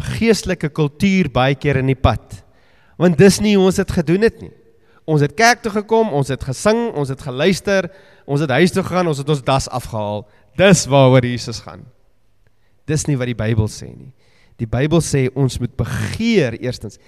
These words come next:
en dit begin by 'n begeerte. Voor ek daar kan uitkom, moet dit 'n begeerte wees. En dan na ek begeer het, streef ek om so 'n persoonlike verhouding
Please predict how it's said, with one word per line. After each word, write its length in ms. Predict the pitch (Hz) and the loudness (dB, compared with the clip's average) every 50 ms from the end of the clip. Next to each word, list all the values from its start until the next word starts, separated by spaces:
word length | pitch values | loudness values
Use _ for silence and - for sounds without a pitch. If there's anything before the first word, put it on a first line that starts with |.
| _ _ | _ _
en 160 | - 160 160 | -8 -6 -6
dit 80 | 160 151 | -4 -4
begin 440 | 147 170 - - - 254 247 233 214 | -4 -4 -2 0 2 2 0 0 0
by 160 | 180 202 196 | 0 0 0
'n 40 | 185 | 0
begeerte. 600 | 165 - - 170 156 143 117 104 - - - - - - _ _ _ _ _ _ _ _ _ | -2 -4 -2 -2 0 0 0 -2 -6 -12 -20 -20 -20 -20 _ _ _ _ _ _ _ _ _
Voor 220 | - 208 233 240 | 2 4 4 4
ek 100 | 233 180 | 4 4
daar 140 | 196 185 175 | 2 0 0
kan 120 | 160 180 | 0 -2
uitkom, 320 | - 202 190 - - 165 156 | 0 0 0 0 0 -2 0
moet 200 | 151 143 143 120 | 0 0 -2 -2
dit 20 | |
'n 60 | 131 | -4
begeerte 520 | 127 135 117 - 160 151 143 131 - 123 110 | -4 -4 -4 -2 -2 -2 -2 -2 -2 -2 -2
wees. 360 | 104 104 98 101 - - - - _ _ _ _ _ _ _ _ | -2 -2 -4 -6 -8 -12 -18 -20 _ _ _ _ _ _ _ _
En 100 | - 120 | -8 -6
dan 140 | 117 123 139 | -2 0 4
na 240 | 147 147 151 165 170 | 6 6 6 6 4
ek 120 | 165 135 | 2 0
begeer 380 | 135 139 117 110 - 147 135 113 | -4 -4 -2 0 0 0 0 0
het, 140 | 113 - | -2 -2
streef 500 | - - - - - 170 180 175 165 - | -2 -2 -2 -2 -2 -2 0 0 0 -2
ek 160 | 151 135 - 131 | -4 -6 -6 -6
om 120 | 127 123 | -8 -8
so 300 | - - - 143 139 135 | -8 -4 -2 0 0 0
'n 720 | 131 123 131 - _ _ _ _ _ _ _ _ - - | 0 -4 -6 -12 _ _ _ _ _ _ _ _ -10 -6
persoonlike 720 | - - - - - 143 139 135 131 127 127 - - 123 | -4 -4 -2 -2 0 0 0 0 0 -2 -4 -4 -4 -6
verhouding 580 | 120 - - 120 110 117 127 120 120 117 117 113 | -4 -4 -4 -2 0 0 2 0 0 -2 -4 -8